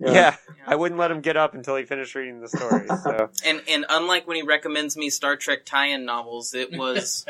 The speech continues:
Speaker 2: <laughs>
Speaker 3: worth it and incredible too.
Speaker 1: Oh, that's good. That's awesome.
Speaker 2: Have
Speaker 1: Yeah.
Speaker 2: I done that?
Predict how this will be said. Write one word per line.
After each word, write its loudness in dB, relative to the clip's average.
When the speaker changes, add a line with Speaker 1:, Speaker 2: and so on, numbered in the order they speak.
Speaker 2:
<laughs> -20
Speaker 3:
worth -2
it 0
and -4
incredible 2
too. -2
Speaker 1:
Oh, 6
that's 6
good. 2
That's -4
awesome. 0
Speaker 2:
Have 0
Speaker 1:
Yeah. 4
Speaker 2:
I 4
done -2
that? -4